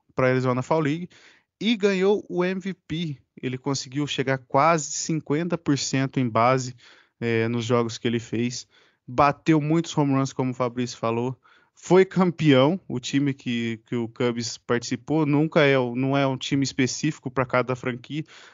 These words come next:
As franquias se dividem ali em cinco, seis times e cada time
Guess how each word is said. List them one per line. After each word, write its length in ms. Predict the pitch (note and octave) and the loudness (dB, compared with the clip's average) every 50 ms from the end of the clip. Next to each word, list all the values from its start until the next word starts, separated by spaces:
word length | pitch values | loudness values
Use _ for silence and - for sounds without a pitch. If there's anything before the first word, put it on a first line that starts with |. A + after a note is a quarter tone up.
| _ _ _ | _ _ _
As 260 | B2 A#2 B2 B2+ - | -4 -2 -2 -2 -4
franquias 640 | - - C3+ C3 B2 A#2+ - - C#3+ D3+ D3 C3+ A#2+ | -6 -6 -6 -6 -6 -6 -10 -8 -6 -4 -2 -4 -4
se 240 | - - - - C3+ | -6 -10 -12 -12 -8
dividem 460 | B2 B2+ B2 A2+ B2 C3+ C3+ B2+ B2+ | -8 -8 -6 -4 -4 -2 -2 0 0
ali 200 | A#2+ B2 C3+ C#3 | 0 0 0 0
em 180 | C3 B2 A#2+ A#2+ | 0 0 -2 -4
cinco, 380 | A#2 - - - C#3+ C#3 C#3 | -4 -4 -2 0 -2 -2 -2
seis 280 | - - C3 B2+ B2 - | -4 -2 0 0 0 -2
times 400 | - - - C#3 C#3+ C#3 - - - - - - - _ _ _ | -6 -2 0 0 0 0 -4 -8 -12 -18 -20 -20 -20 _ _ _
e 240 | - A#2+ A#2+ A#2 A2 | -6 -4 -4 -4 -4
cada 340 | A2+ - C3 B2+ B2+ C3+ B2+ | 0 2 2 2 2 0 0
time 580 | B2+ - - C3+ C3+ C3+ C3 B2 A#2 A2+ A#2 | 0 0 0 2 2 2 2 0 -2 -6 -8